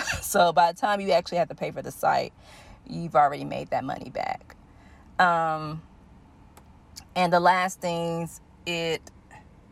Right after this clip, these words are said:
um, can be added, like I said,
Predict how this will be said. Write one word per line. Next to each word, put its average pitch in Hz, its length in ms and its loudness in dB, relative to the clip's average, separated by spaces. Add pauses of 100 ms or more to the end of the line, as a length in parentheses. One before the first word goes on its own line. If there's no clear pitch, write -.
(720)
um, 151 680 -2 (540)
can 247 180 -2
be 196 200 -6
added, 156 440 2
like 156 180 2
I 147 60 0
said, 139 420 -4